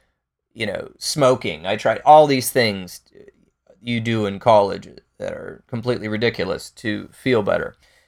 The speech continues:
And I had to just sit on a couch, pay someone money, which, you know, I, I was like, "Oh,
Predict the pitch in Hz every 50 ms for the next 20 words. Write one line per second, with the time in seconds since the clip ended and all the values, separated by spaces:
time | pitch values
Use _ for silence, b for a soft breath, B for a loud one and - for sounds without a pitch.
0 | _ _ _ _ - 123 123 123 123 120 120 117 120 123 110 - _ _ _ _
1 | _ _ _ _ _ _ _ _ _ _ _ _ _ _ - 117 135 156 175 160
2 | 156 170 165 160 160 - 139 143 139 131 117 - - - - - 156 156 - 127
3 | 127 120 107 - - - - 117 117 123 165 - - - - - - _ _ _
4 | _ _ _ _ _ - - - 143 147 165 165 - - 226 220 214 214 220 202
5 | 190 165 139 131 117 104 92 87 85 98 127 170 196 - _ _ _ _ _ _
6 | _ _ _ _ _ _ _ _ _ - 127 135 135 - - - 151 147 120 110
7 | 110 110 - - 113 110 104 113 101 131 147 151 -